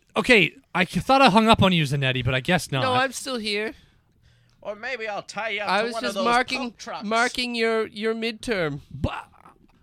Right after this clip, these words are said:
Speaker 1: I'm twenty-five. I'm, I'm,
Speaker 2: I
Speaker 1: I've
Speaker 2: know.
Speaker 1: been out of, wait.
Speaker 2: It shows you've been out of school. It's like you didn't even study.
Speaker 1: Because I passed the ninth grade sci-, I
Speaker 2: Wrong.
Speaker 1: passed ninth grade science.
Speaker 2: Wrong.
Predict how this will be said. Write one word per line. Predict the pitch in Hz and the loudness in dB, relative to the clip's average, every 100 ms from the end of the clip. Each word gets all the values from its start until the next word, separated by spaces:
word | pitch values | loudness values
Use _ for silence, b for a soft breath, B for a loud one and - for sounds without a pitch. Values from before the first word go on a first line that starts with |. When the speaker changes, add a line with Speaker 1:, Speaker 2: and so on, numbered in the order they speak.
| - | 0
Speaker 1:
I'm | 294 196 | 0 0
twenty-five. | - 277 311 240 - 240 302 226 160 | 0 4 4 2 2 4 8 6 6
I'm, | 185 185 190 | 2 2 -2
I'm, | 196 190 | -2 2
Speaker 2:
I | 196 226 | 6 6
Speaker 1:
I've | 202 | 4
Speaker 2:
know. | 226 269 | 6 8
Speaker 1:
been | 247 220 | 8 8
out | 269 | 6
of, | 185 175 - - - | 4 -4 -10 -12 0
wait. | 254 202 - _ - | 4 4 0 _ -8
Speaker 2:
It | 196 | -8
shows | - - 233 285 277 | -6 -2 0 0 -4
you've | 208 | -4
been | 220 | -2
out | 196 180 | -2 -2
of | 165 | -4
school. | - 202 180 156 | -6 -4 -2 -2
It's | 165 147 | -4 -4
like | 220 214 | -4 -4
you | 214 | -8
didn't | 233 233 | -8 -6
even | 233 214 | -6 -6
study. | - - 233 247 370 175 151 _ _ _ _ - | -8 -4 0 0 0 -6 -8 _ _ _ _ 0
Speaker 1:
Because | 311 302 285 | 2 4 4
I | 320 | 4
passed | - 320 339 | 4 4 4
the | 311 | 0
ninth | 277 277 285 - | 2 2 0 -6
grade | 175 269 269 | -4 -2 -2
sci-, | - - | -6 -2
I | 294 320 - 220 | 0 0 0 0
Speaker 2:
Wrong. | 220 | 6
Speaker 1:
passed | 226 220 | 8 8
ninth | 220 226 | 8 6
grade | 311 311 | 2 -2
science. | 277 277 285 220 | -4 -4 -2 0
Speaker 2:
Wrong. | 220 220 226 220 233 233 | 2 4 4 2 0 -6